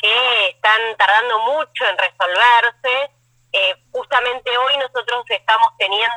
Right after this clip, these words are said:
en diferentes lugares, eh, mesas de debate regional con respecto al nuevo reglamento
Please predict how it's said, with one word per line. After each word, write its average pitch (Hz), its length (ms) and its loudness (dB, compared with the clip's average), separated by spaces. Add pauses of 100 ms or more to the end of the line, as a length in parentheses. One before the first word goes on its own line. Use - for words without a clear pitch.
(120)
en 196 60 -6
diferentes 214 800 -2
lugares, 247 760 2 (600)
eh, 180 280 0 (220)
mesas 247 400 -4
de 202 140 0
debate 220 500 2
regional 240 960 0 (340)
con 202 160 0
respecto 240 800 -2
al 202 140 2
nuevo 214 260 2
reglamento 196 560 0